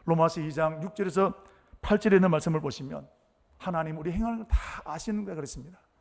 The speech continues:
보십시오. 육 절에 보면 하나님께서 각 사람에게, 각 사람에게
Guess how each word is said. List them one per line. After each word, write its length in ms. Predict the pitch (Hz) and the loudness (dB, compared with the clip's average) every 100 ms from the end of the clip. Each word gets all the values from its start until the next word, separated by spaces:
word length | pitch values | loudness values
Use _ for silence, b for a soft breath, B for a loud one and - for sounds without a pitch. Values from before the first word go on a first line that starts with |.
| _ _ - | _ _ -14
보십시오. 520 | 135 139 - 202 226 - | -12 -12 -8 -8 -8 -14
육 120 | 147 | -10
절에 160 | - 147 | -6 -6
보면 320 | 147 185 175 - _ b b b b b b b | -4 -6 -8 -12 _ b b b b b b b
하나님께서 480 | - 160 151 147 147 | -4 -2 -2 -2 -6
각 260 | - 180 - | -2 -2 0
사람에게, 760 | - - 202 196 165 120 151 - _ _ | -2 0 0 0 -2 -6 -12 -20 _ _
각 240 | - 240 247 | 0 2 2
사람에게 1120 | - - - - 214 220 202 196 170 233 233 | -2 -4 -4 2 6 6 4 0 0 0 -2